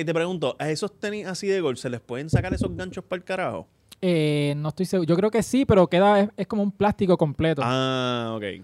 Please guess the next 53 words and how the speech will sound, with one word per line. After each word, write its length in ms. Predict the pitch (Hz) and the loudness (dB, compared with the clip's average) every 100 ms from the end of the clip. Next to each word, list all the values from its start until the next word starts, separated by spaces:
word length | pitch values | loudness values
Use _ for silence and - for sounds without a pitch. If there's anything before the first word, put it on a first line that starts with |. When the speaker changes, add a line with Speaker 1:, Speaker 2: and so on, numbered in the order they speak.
| - | -18
Speaker 2:
So, 160 | - 165 | -2 2
va 80 | 156 | 4
a 40 | |
estar 140 | 208 | 4
resbalando 540 | 208 214 175 151 180 147 | 4 4 4 4 4 4
anyway. 320 | 165 147 143 | 4 6 6
Speaker 1:
Sí, 60 | 127 | 4
voy 80 | |
a 20 | 117 | 0
estar 180 | - | -2
jodido. 380 | 120 123 104 98 | -2 -2 -2 -2
Speaker 2:
Es 80 | 160 | 2
como 180 | 240 247 | 4 6
las 140 | 233 | 6
de 460 | 185 190 175 160 151 | 8 8 10 8 8
track 200 | 160 170 | 4 6
and 100 | 202 | 4
field, 360 | - 147 131 131 - _ _ _ _ _ _ | 4 2 2 -2 -12 _ _ _ _ _ _
que 100 | 165 | 2
yo 100 | 156 | 4
creo 160 | 170 196 | 4 2
que 120 | 185 | 2
tú 80 | 165 | 0
le 80 | 156 | 2
puedes, 240 | 185 - 220 | 0 -2 -4
no, 340 | 175 170 170 | -2 0 0
le 120 | 165 151 | 0 2
Speaker 1:
Sí, 40 | |
Speaker 2:
puedes 100 | 160 | 4
Speaker 1:
que 20 | 151 | 6
Speaker 2:
quitar 120 | 208 | 6
Speaker 1:
tú 40 | |
Speaker 2:
las 80 | 208 | 6
Speaker 1:
le-, 40 | - | 8
son 100 | 247 | 8
como 100 | 240 | 10
Speaker 2:
pullas, 140 | 196 | 10
Speaker 1:
unos 160 | 180 165 | 8 4
tornillos, 600 | 170 147 131 117 110 107 | 0 0 0 0 0 0
exacto. 340 | 113 131 131 - | -2 -2 -4 0
Speaker 2:
pero 360 | 160 151 147 | 4 6 6
si 160 | 135 151 | 2 -4
caminas 300 | 151 147 170 | -4 -2 0
con 160 | 185 | 0
eso 140 | 185 185 | 0 0
por 120 | 165 | 0
ahí, 120 | 190 | 4
va 80 | 180 | 4
a 20 | |
Speaker 1:
Te 40 | 117 | 4
Speaker 2:
estar 40 | |
Speaker 1:
jodiste. 160 | 117 190 | 4 4
Speaker 2:
resbalando. 500 | 156 139 151 156 127 | 2 2 0 -2 -6